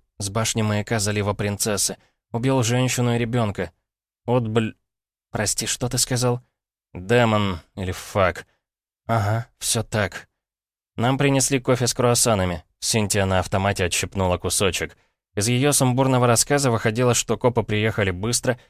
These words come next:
и на узкой дороге к маяку наехали на мину. Полицейский на пассажирском сиденье погиб сразу. Раненый водитель смог выбраться и под прикрытием машины уползти. «Маяк оцеплен полицией. Я уже собиралась ехать за вами, когда поступил звонок от заместителя Гувера,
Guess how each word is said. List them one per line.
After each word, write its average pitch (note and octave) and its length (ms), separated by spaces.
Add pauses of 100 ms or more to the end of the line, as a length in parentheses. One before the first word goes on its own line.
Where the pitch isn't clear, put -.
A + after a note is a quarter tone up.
(120)
и A2+ 80
на A#2 100
узкой C3 260
дороге A2+ 340
к - 80
маяку G#2 340
наехали G#2 440
на G2+ 140
мину. F2+ 380 (540)
Полицейский C#3 600
на B2+ 120
пассажирском A2+ 640
сиденье A2+ 440
погиб G2+ 320
сразу. G2 420 (300)
Раненый G2+ 380
водитель F#2+ 380
смог F#2+ 320
выбраться G2+ 440
и F2+ 40
под F2 200
прикрытием F2+ 500
машины F2 380
уползти. F2 600 (840)
«Маяк A#2+ 340
оцеплен A#2+ 440
полицией. G#2+ 680
Я G#2 120
уже G2 140
собиралась G#2 500
ехать G#2 280
за G#2 120
вами, G2+ 260
когда F#2+ 240
поступил G2+ 440
звонок G2 360
от F#2+ 80
заместителя F#2+ 540
Гувера, G2 400